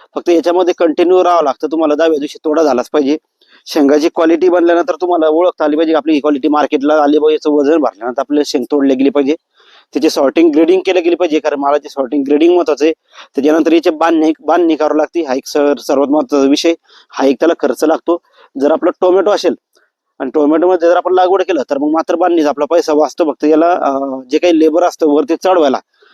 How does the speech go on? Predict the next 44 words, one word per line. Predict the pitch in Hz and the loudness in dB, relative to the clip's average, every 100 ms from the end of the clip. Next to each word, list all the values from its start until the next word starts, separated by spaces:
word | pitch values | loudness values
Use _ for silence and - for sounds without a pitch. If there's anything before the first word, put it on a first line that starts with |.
| _ | _
आणि | 143 135 | -8 -6
साध्या | 143 131 143 | -2 0 0
थोड्याफार | 147 156 151 | 0 0 0
दोऱ्या | 139 156 160 | 2 2 2
बांधायला, | 175 160 123 _ _ _ _ - | 2 0 -4 _ _ _ _ -4
तर | 165 | -2
तिथं | 196 | 0
आपला | 180 151 | 0 0
पैसा | 175 175 165 | 0 0 0
वाचू | 160 165 | -2 -2
शकतो. | - - | -8 -6
बाकी | 147 143 | -4 -4
मग | 165 | -4
स्ट्रक्चर | - - 156 - 165 | -4 -4 -4 0 2
जर | 180 180 | 2 2
केलं | 196 127 | 0 0
तर | 123 | -2
याचा | 147 165 _ _ _ - | -4 -4 _ _ _ -4
जो | - | -2
खर्च | 254 311 | 0 0
आहे | 392 123 _ _ _ _ | 0 -2 _ _ _ _
हा | - 170 | -8 -4
खर्च | 156 139 151 | -2 -2 0
थोड्याफार | 156 147 160 | 0 0 0
वा-, | 165 170 156 147 _ | 2 2 2 -2 _
प्रमाणात | 156 156 165 | -4 -2 0
वाढणार. | 170 160 151 151 _ _ _ _ - | 0 0 -2 -4 _ _ _ _ -8
याची | 156 175 | -4 -2
बियाण्याची | 160 143 165 165 185 - 185 | -2 2 2 2 0 -4 -4
कॉस्ट | 180 190 - | -4 -2 -2
मार्केटमध्ये | 180 175 156 143 170 175 | -2 0 -2 0 0 0
बियाणं | 156 156 160 | 2 2 0
सध्या | 147 139 | -4 -4
उपलब्ध | 147 165 151 | -2 0 0
होणार | 160 123 120 | 0 0 0
नाही, | 156 | -2
फेब्रुवारी | 147 127 135 139 | 0 0 2 2
मार्चमध्ये | 147 143 156 | 2 0 -2
उपलब्ध | 160 147 135 | -2 -2 -2
होईल. | 139 165 _ _ _ - | 2 0 _ _ _ -6
पण | - | -2
आपल्याकडे | 139 - 156 160 | -2 0 0 0
त्याचं | 160 156 185 | 0 2 4
एफ | 175 | 2